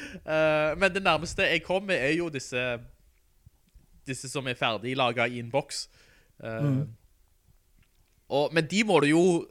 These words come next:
Speaker 1: jafse i deg relativt fort, for de blir jo dårlige etter et par dager.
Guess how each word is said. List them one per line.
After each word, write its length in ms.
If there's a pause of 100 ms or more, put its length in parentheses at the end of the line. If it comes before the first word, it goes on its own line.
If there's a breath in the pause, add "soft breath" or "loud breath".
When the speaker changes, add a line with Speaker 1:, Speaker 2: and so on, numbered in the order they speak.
(160)
Speaker 1:
jafse 340
i 220
deg 240
relativt 340
fort, 380 (480 soft breath)
for 420
de 200
blir 120
jo 80
dårlige 380
etter 720
et 80
par 140
dager. 260